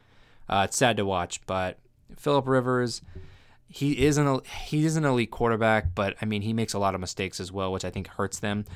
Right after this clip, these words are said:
But defensively, they look great this year when they got Melvin Ingram on one side and Joey Bosa on the other. That makes them dangerous. That pass rush is gonna be unreal.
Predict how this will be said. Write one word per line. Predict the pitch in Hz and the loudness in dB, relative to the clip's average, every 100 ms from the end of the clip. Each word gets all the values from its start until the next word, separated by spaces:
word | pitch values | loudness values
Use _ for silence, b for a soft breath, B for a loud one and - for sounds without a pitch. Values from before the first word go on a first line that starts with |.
| B | B
But | - 107 | -2 0
defensively, | 156 147 135 123 - 110 104 | 0 0 2 2 2 0 2
they | 104 | 2
look | 104 | 0
great | 87 101 92 | 0 -2 -2
this | 95 - | -6 -4
year | 101 95 | -2 -2
when | 92 | -4
they | 92 | -4
got | 95 92 - _ _ _ - | -2 -2 -4 _ _ _ -4
Melvin | 107 107 104 | 0 0 -2
Ingram | 104 104 98 | -4 -2 0
on | 95 95 | 0 0
one | 101 | -2
side | 101 101 95 | 0 0 0
and | 90 | -2
Joey | 101 95 | -2 -2
Bosa | 101 95 - | -2 -2 -2
on | 95 87 | -4 -4
the | 90 | -4
other. | 95 95 95 95 B B B B | -2 -2 -4 -6 B B B B
That | 104 | 0
makes | 101 92 | 0 -2
them | - 87 | -4 -4
dangerous. | 104 98 98 92 | -2 -2 -2 -4
That | 85 | -6
pass | - 98 - | -2 -2 -2
rush | 95 | -6
is | 95 | -6
gonna | - 92 | -8 -8
be | 87 90 | -6 -8
unreal. | 85 92 123 135 127 120 | -6 -2 4 6 6 4